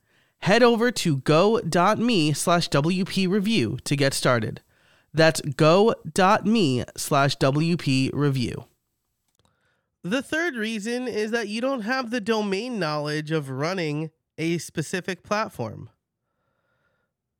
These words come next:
I, so the last reason to go with a SaaS is that you don't know how to run some specific platform. And let's look at email service providers again. That's all ConvertKit does, m-,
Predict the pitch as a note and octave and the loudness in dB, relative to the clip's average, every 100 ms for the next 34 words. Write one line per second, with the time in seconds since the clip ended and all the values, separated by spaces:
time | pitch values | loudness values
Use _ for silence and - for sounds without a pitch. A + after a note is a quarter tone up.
0 | - D#3 G2+ F2 F#3 - A#3 A3+ A3+ A#3+ | -10 -10 -10 -16 -14 -2 0 0 0 0
1 | B3+ C#4 A3+ A3+ G#3 G3+ A3 B3 - E3+ | -2 -4 -4 -4 -2 -2 -4 -8 -8 -8
2 | D3 D#3 F#3+ F3+ E3+ - E3+ F3 E3+ - | -2 0 0 -2 -4 -2 -2 0 -2 -4
3 | F3+ E3+ F3+ F#3 G3 G3+ F3+ D3 C3+ C3 | -6 -4 -2 -2 -2 -2 -2 -2 -4 -4
4 | B2 B2+ - B2+ C3+ B2 A#2 - G#2+ A2+ | -6 -10 -12 -12 -8 -8 -8 -6 -8 -8
5 | G#2+ G#2+ A#2 A3 - A3 C4+ D4+ - C#4+ | -12 -6 -6 -6 -8 -6 -4 -6 -6 -6
6 | A3 F3 E3+ _ _ _ _ - F#3 F3+ | -4 -4 -4 _ _ _ _ -8 -2 0
7 | D#3+ D3+ C#3 A#2+ - A#2+ A2 A2 A2 A2 | 0 -2 -4 -4 -6 -8 -8 -10 -10 -10
8 | G#2 A#2+ _ _ _ _ _ _ _ _ | -10 -14 _ _ _ _ _ _ _ _
9 | _ _ _ F#3+ D#4 - A3+ C4+ D4 C4+ | _ _ _ -2 -2 -2 0 0 0 -6
10 | A#3 A3 - - F3+ D#3+ D#3 A2+ A2+ C3+ | -4 -4 -4 -6 -8 -2 -4 -4 -8 -10